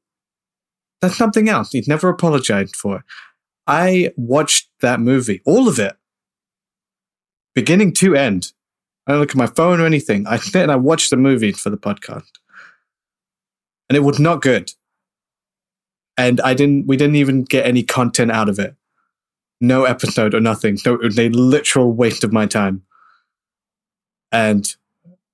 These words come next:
I don't even remember why we were gonna do it. Every time it comes up, I forget. But it annoys me every time because I have all this,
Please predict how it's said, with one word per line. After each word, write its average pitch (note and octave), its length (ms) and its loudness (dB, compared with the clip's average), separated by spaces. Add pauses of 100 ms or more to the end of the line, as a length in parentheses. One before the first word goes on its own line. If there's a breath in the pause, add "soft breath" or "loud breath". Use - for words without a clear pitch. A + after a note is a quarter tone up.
(140)
I - 80 0
don't F#3 240 2
even E3+ 180 2
remember D#3+ 300 2
why D3 260 2
we C#3+ 140 4
were C3 80 2
gonna B2 180 2
do A2 240 0
it. F#2 140 -6 (1300)
Every C#3+ 200 2
time D#3 220 2
it C#3+ 60 0
comes C3+ 240 0
up, A2+ 140 0
I G#2 80 -6
forget. G#2+ 400 -2 (500)
But A#2+ 200 0
it B2+ 120 2
annoys B2 400 2
me G#2+ 160 2
every A2 200 0
time G2+ 320 -2
because G#2 360 -4
I G#2+ 140 -2
have A2 260 -2
all A#2+ 200 0
this, G#2+ 320 -4